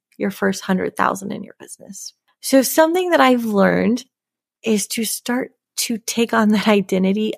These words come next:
of the business owner that is doing the thing. So let's say your goal is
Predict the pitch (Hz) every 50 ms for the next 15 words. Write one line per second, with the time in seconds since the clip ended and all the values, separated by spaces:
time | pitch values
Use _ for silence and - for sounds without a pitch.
0 | _ _ - 214 214 220 233 226 226 220 220 226 208 196 202 214 214 220 254 277
1 | 262 - - 196 196 196 196 196 208 214 - _ _ _ _ _ _ _ _ -
2 | - 190 208 214 220 240 - - 214 214 190 185 175 202 190 185 185 180 - -
3 | - - - - - - - 208 202 196 _ _ _ _ _ - - - 226 226
4 | 254 262 254 285 285 269 277 269 240 202 208 202 202 196 - - 190 185 175 -